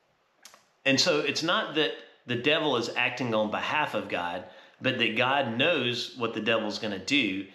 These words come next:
and uses this opportunity to test the Son. Now, that might be a little bit different than, uh, than what you've heard before, but I, that's an important distinction,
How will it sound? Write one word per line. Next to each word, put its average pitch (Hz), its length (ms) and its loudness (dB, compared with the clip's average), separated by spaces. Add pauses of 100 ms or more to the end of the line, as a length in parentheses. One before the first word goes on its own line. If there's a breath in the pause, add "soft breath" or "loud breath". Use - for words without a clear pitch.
(200 loud breath)
and 107 240 2
uses 147 460 0
this 127 200 -2
opportunity 107 960 -2
to 113 100 -8
test - 720 -4
the 110 100 -2
Son. 104 460 0 (320 loud breath)
Now, 123 80 0
that 196 160 2
might 196 160 -2
be 170 60 4
a 170 60 4
little 160 180 2
bit 143 180 -2
different 143 400 -2
than, 117 300 0
uh, 107 320 -2
than 117 100 0
what 127 160 -2
you've 110 140 -2
heard 135 220 0
before, 120 360 -2
but 113 140 0
I, 123 160 0
that's 135 200 -2
an 139 60 2
important 156 500 0
distinction, 117 680 -2